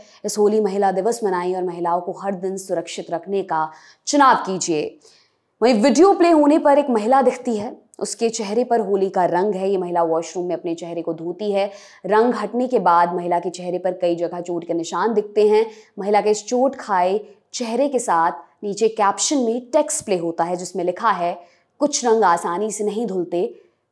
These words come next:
होली के दौरान उत्पीड़न से ट्रॉमा पहुंचता है। आज इस ट्रॉमा का सामना करने वाली महिलाओं में से एक तिहाई ने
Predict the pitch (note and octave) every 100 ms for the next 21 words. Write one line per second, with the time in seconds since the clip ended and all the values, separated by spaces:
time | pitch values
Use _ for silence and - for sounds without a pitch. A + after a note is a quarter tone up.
0 | - A3+ A#3 A#3 G#3+ F#3+ F#3+ F#3+ G3+ G#3
1 | G#3 G#3+ G#3+ A#3+ A#3 - G#3 G3 G#3 -
2 | _ _ - G#3 A#3 B3+ A3+ A3+ A3+ A#3+
3 | G#3 A3+ B3 F#3+ F#3+ - A3+ G#3 - G#3+
4 | A3+ A#3+ A3+ A3 F#3 F#3+ F#3+ F#3 F#3 E3+
5 | F3 F#3 E3 E3+ F3 A3+ G3 G3 G3 F3+
6 | - F3 F3+ F#3+ F3